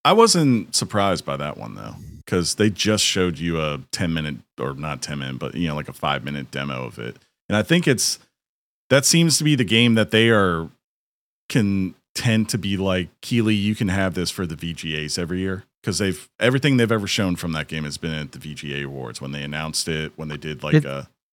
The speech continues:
Speaker 2: it's not, it's not that it's been at the V G A Awards
Speaker 1: Mm.
Speaker 2: consistently. That's not what I mean.
Speaker 1: Yeah.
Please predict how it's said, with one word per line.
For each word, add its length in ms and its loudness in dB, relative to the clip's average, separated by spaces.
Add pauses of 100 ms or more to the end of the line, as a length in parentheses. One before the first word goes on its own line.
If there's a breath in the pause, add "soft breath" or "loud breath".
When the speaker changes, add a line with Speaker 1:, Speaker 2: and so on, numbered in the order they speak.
(280)
Speaker 2:
it's 240 2
not, 300 6
it's 220 4
not 140 6
that 120 8
it's 160 2
been 380 4
at 140 0
the 80 0
V 160 2
G 260 0
A 60 4
Awards 380 0
Speaker 1:
Mm. 40 -10
Speaker 2:
consistently. 720 0
That's 200 4
not 140 4
what 100 0
I 60 -2
mean. 360 -2 (240 soft breath)
Speaker 1:
Yeah. 240 4